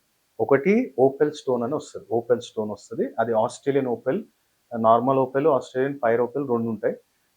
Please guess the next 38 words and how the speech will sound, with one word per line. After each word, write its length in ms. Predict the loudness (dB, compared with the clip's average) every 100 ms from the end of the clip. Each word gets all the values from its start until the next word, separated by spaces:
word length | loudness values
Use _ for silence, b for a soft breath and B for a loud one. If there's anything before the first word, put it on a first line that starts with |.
| -2
ఆ 120 | 2 6
ఓపెల్ 320 | 4 4 0
స్టోన్ 300 | 2 0 2
అనేది 200 | 0 0
ఒకటి 180 | -2 0
బంగారంలో 640 | 0 2 2 2 -4 -6
చేపించి 420 | -10 -12 -8 2
రైట్ 240 | 2 2 -2
హ్యాండ్ 180 | -6 -4
ఇండెక్స్ 300 | -4 -4 -6
ఫింగర్ 320 | -8 -6 -6
పెట్టుకో" 300 | -8 _ -8
అని 120 | -6
చెప్పాను. 640 | -8 -10 -20 _ _ -6
ఆ 120 | 0 0
రైట్ 140 | 0
హ్యాండ్ 180 | -6 -6
ఇండెక్స్ 280 | -6 -8 -10
ఫింగర్‌కి 360 | -10 -10 -10
ఒకటి 160 | -8 -6
పెట్టుకో. 480 | -6 -2 -2 -2 _ _ _ _ -2
ఈ 140 | 0
బిహేవియర్ 520 | 0 2 4 6 4 2
ప్యాటర్న్ 340 | 0 0 -2 -4
మమ్మీని 340 | -4 -4 -4
జాగ్రత్తగా 420 | 0 0 0 -10 -12
చూసుకోవాలి. 520 | -12 -2 0 0 -2 -6 _ _ _ 4
అలాగే 580 | 6 6 4 2 0 _ -8
నీకు 540 | -2 -2 0 0 0 -4 _ _ _ 0
తమ్ముడు 280 | 2 2 2
గాని 200 | 0 -2
చెల్లి 260 | -4 -4 -2
గాని 200 | -4 -4
ఉంటే 160 | -4
వాళ్ళతో 440 | 0 0 0 -6 -8
రిలేషన్ 360 | -6 -6 -8 -10
మంచిగా 280 | -10 -8
ఉంచుకో. 360 | -10 -6 -4